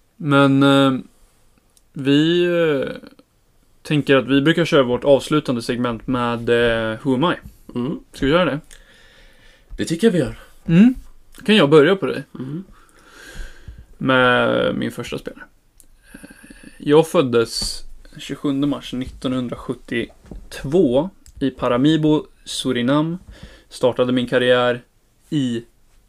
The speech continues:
Speaker 1: Nederländerna. Representerar också Nederländerna. Flyttade runt lite, kom till Portugal.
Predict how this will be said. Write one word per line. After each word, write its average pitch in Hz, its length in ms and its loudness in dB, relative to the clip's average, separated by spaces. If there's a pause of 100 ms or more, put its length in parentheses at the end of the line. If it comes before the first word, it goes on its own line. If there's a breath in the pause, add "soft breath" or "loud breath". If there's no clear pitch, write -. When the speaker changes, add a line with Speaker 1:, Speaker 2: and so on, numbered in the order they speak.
(380)
Speaker 1:
Nederländerna. 127 760 -6 (240)
Representerar 135 640 2
också 117 260 -4
Nederländerna. 120 680 -8 (840)
Flyttade 135 340 0
runt 127 160 -2
lite, 135 460 2 (200)
kom 127 200 -4
till 135 100 -10
Portugal. 127 760 -4